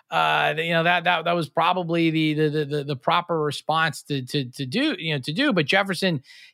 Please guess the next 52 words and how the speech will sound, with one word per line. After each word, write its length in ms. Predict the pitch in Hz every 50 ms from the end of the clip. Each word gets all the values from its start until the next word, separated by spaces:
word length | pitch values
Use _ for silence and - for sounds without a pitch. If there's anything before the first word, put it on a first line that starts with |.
| _
didn't 260 | - 214 233 233 220 208
wanna 240 | 226 220 214 208
do 240 | 185 165 180 170 165 151
that. 280 | 160 156 170 180 175 - _ _ _ - _ _
He 120 | - 196
wanted, 360 | 190 196 208 202 202 196 185 165
he 140 | 156 160
was, 220 | 185 180 175 156 160
he 80 | 180
was 120 | 180 175 160
against 360 | 156 147 180 208 202 - -
the 40 | 208
Barbary 440 | 160 190 185 185 175 185 180 170 143
pirates 400 | 165 151 156 160 165 170 156 -
from 120 | - 165
the 60 | 156
seventeen 560 | 147 - 165 160 160 165 156 - - 165 160
eighties. 420 | 151 147 143 139 143 180 202 196 - _ _ - - _ -
An 80 | -
additional 540 | 208 214 175 226 254 233 - - 247 226 202
thing, 420 | 160 - 330 403 381 277 220 214 214
and 160 | 202 190 190
this 140 | 185 - 214
is 100 | 190 -
something 260 | 202 202 196 190 180
I 100 | 160 151
talk 280 | - - 139 143 -
about 200 | - 185 175 170
in 60 | 170 160
my 100 | 147 143
book, 260 | 170 262 254 247 208
is 100 | 175 151
that 140 | 180 170 156
he 100 | 170 170
wanted 420 | 151 151 180 226 240 240 214 156
to 120 | - 220 190
bring 640 | 151 143 170 175 185 202 208 202 196 190 185 165 151 _ - - - _ _ -
disgruntled 840 | - 185 170 - - - - 180 190 202 190 - 208 190 180 151 -
Federalists 840 | - - - 208 214 214 202 190 180 175 170 160 - - - - -
into 320 | 196 202 214 202 - 214
the 100 | 185 190
Republican 500 | 180 165 135 180 180 170 165 - - 147
Party. 400 | - - 302 311 226 180 180 160 - - - - - -
And 160 | 190 196 208
what 240 | 233 254 175 156 131
better 240 | 202 208 220 220 208
way 180 | 208 202 196
of 100 | 185 160
doing 340 | 147 220 269 277 254 226 202
that 260 | 190 185 180 180 180
than 180 | 180 170 160 131
pleasing, 880 | - - - 226 240 269 269 269 233 180 196 202 196 190 185 180 165